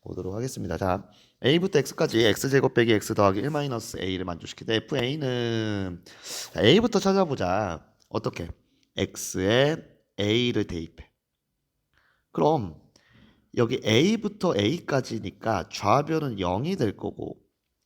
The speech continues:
X에 A 대입하면 에이 제곱 빼기 A 더하기 일 마이너스 A. 자,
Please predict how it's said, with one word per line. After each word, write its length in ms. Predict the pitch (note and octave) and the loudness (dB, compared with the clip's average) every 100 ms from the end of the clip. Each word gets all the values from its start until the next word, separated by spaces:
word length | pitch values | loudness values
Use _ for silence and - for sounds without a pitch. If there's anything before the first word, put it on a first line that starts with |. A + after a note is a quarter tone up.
| - | -4
X에 400 | A2+ - - D3+ | -4 -2 0 4
A 200 | G#2 A#2+ | 4 2
대입하면 880 | A#2 G#2+ - - F#2+ C#3 E3+ F#3 F3 - _ - | 0 -2 -4 -6 -2 0 0 -2 -8 -20 _ -2
에이 320 | G2 B2+ D3 | 2 2 2
제곱 360 | C#3+ B2 A#2+ - | 0 -2 -4 -4
빼기 340 | G2+ G2 G2 F#2+ | -4 -2 -2 -2
A 260 | F#2 F#2 | -2 -4
더하기 400 | F#2+ F2 E2 G#2+ | -4 -4 -4 -6
일 280 | A2 D#3+ F3 | -6 -2 -2
마이너스 560 | D#3+ A#2+ G2 - - - | 0 -2 -4 -10 -16 -20
A. 60 | _ _ | _ _
자, 200 | - | -14